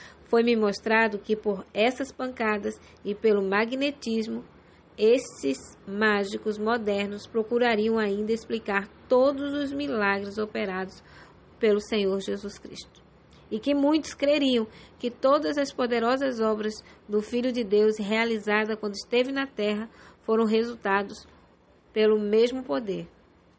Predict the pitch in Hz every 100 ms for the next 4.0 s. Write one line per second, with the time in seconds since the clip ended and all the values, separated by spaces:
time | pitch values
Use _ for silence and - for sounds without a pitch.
0 | _ _ _ _ - 233 240 220 220 196
1 | 190 226 196 185 175 170 170 - 202 180
2 | - _ _ _ - - _ _ 202 214
3 | 220 - 220 226 233 226 233 226 160 143